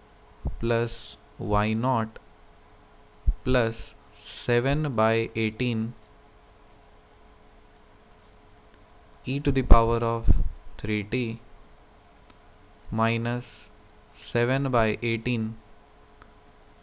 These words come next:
T plus one by three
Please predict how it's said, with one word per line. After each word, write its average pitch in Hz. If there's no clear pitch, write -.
T 120
plus 120
one 117
by 123
three 120